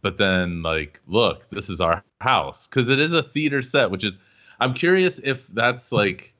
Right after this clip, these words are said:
so are those people there the whole time? Is that the same studio audience, or is that, like, a fake setup?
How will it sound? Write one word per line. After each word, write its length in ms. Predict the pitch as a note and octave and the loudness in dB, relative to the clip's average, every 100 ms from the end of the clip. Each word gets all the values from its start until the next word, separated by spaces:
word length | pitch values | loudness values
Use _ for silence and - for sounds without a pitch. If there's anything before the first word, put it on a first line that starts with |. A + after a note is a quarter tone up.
| _ _ _ _ _ _ _ _ | _ _ _ _ _ _ _ _
so 220 | - - C3+ | -4 2 4
are 140 | C3 | 6
those 240 | C#3+ C#3+ | 4 2
people 320 | - D3 C3+ B2+ | -2 -4 -2 0
there 180 | A2+ | 0
the 120 | G#2+ F#2 | 0 -4
whole 320 | - A#2 A2 | -4 0 0
time? 360 | - G2+ G#2+ A#2+ | 0 2 2 2
Is 100 | G#2+ | 2
that 180 | G#2+ | 0
the 60 | G#2 | 0
same 300 | - G#2 G#2 | 0 0 0
studio 480 | - A2 G2+ F#2+ F2 | -2 0 2 4 4
audience, 380 | F#2+ B2 B2 A#2 | 4 4 0 0
or 80 | |
is 100 | F#2 | 0
that, 180 | F#2+ F#2+ | 2 0
like, 180 | F#2 F#2 | 0 -4
a 60 | - | -6
fake 360 | - F#2 F2 | -2 -2 -2
setup? 480 | - F2 C#2 C2 - | -4 -4 -4 -8 -12